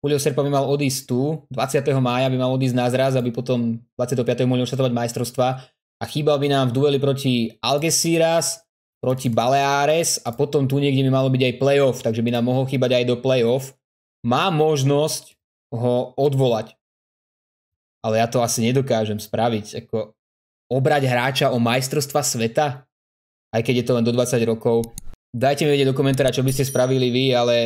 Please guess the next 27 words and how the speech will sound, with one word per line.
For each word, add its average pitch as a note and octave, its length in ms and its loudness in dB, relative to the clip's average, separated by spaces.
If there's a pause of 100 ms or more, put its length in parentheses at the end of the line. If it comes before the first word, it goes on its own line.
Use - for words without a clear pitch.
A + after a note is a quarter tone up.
(840)
ja B2 160 0
mu C#3 80 0
nedám C3 320 2
tie C3 80 0
pokyny, A#2 400 -2
ja A#2+ 160 0
ho B2+ 40 0
nebudem B2+ 360 0
odtiaľ A#2 400 0 (160)
brať A#2+ 320 -2
preč - 480 -4 (320)
z - 80 -20
tých A#2+ 80 0
majstrovstiev. B2 640 0
Nech B2+ 240 2
si - 80 0
chlapec C#3 320 0
zahrá, C3 480 2
nech B2+ 160 0
sa - 80 0
zlepšuje, C3 480 0
nech B2+ 160 -2
sa D3 80 2
vyvíja. B2 800 0 (240)
Je B2+ 120 0
pravda, C3 440 2
že C3 480 0